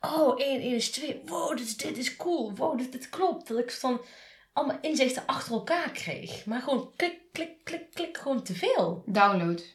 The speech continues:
Speaker 1: Ja. Dat ik gewoon overprikkeld raakte <laughs> van de klikjes.
Speaker 2: Ja.
Speaker 1: Bizar.
Speaker 2: Ja.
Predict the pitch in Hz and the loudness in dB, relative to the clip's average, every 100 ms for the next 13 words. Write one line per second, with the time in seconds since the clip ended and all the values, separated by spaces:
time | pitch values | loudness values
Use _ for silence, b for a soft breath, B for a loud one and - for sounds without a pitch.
0 | _ - _ _ 392 208 - - _ _ | _ -20 _ _ 4 4 0 -16 _ _
1 | _ _ _ - 233 - - - _ - | _ _ _ -10 -6 -6 -6 -12 _ -6
2 | 247 254 - 311 311 247 196 214 214 208 | -4 -4 -2 -4 0 -2 0 2 2 2
3 | - - 226 277 - - - - - 269 | -4 2 4 4 0 -14 -20 -20 0 2
4 | 269 359 392 - 214 165 - - - - | 4 2 2 4 4 4 2 2 -2 -8
5 | - 220 220 170 135 - _ _ _ _ | -4 4 4 4 0 -14 _ _ _ _
6 | _ _ _ _ _ _ - - - - | _ _ _ _ _ _ -16 -16 -16 -20
7 | _ _ _ 185 214 202 170 | _ _ _ 0 2 -2 -8